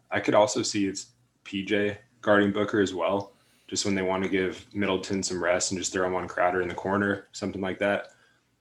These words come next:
Um, because, you know, P J has been taking on the toughest defensive assignments, like, pretty much all postseason, so that's one way they can try to offset that. But yeah, I think missing, uh,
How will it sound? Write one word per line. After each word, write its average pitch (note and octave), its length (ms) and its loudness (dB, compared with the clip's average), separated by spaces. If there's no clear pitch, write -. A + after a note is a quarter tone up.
Um, E2 320 -10
because, F#2+ 240 -10
you G2 80 -6
know, E2+ 160 -2
P A2+ 120 -4
J G2+ 160 4
has F#2 120 2
been F#2 260 -2
taking F#2+ 300 2
on F#2 100 2
the F#2+ 60 0
toughest - 360 0
defensive F#2 380 -8
assignments, F#2 520 -4
like, F2 260 -4
pretty G2 160 2
much F2+ 200 -2
all F2+ 360 4
postseason, G2 580 2
so F#2 240 -2
that's G#2+ 200 -4
one A2+ 160 4
way A2 100 4
they G#2 160 4
can G#2+ 120 0
try G2+ 140 6
to G2 80 6
offset F#2+ 380 6
that. - 260 2
But - 80 0
yeah, G2 160 10
I F2+ 40 8
think B2+ 320 4
missing, A2 480 6
uh, F2+ 320 8